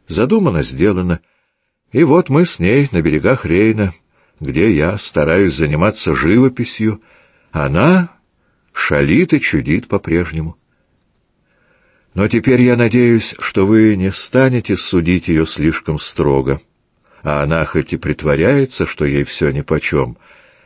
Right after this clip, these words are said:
мнением каждого дорожит, вашим же в особенности. И Гагин опять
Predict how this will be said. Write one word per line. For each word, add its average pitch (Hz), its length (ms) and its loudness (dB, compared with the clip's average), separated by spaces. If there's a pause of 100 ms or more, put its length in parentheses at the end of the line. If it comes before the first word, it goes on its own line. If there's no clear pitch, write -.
мнением 87 640 0
каждого 82 680 -2
дорожит, 76 840 -2 (540)
вашим 76 640 -4
же 73 320 -2 (840)
в 65 120 -8
особенности. 76 1040 -4 (1900)
И 151 200 2
Гагин 113 460 0
опять 92 520 0